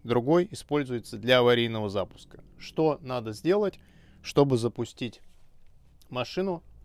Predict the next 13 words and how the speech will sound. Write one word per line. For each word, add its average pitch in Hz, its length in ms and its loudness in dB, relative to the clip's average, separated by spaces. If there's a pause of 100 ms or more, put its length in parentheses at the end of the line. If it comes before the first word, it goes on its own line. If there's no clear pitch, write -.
от 120 160 -6
резервного 120 500 -4
аккумулятора 143 680 0 (440)
и 175 80 -2
почему 170 560 0 (200)
происходит, 127 560 -6
собственно, - 280 -14
эта 117 140 -8
потребность? - 680 -8 (680)
Э, 113 160 -6
штатный 185 420 0
аккумулятор 143 600 6 (680)
рабочий 131 600 6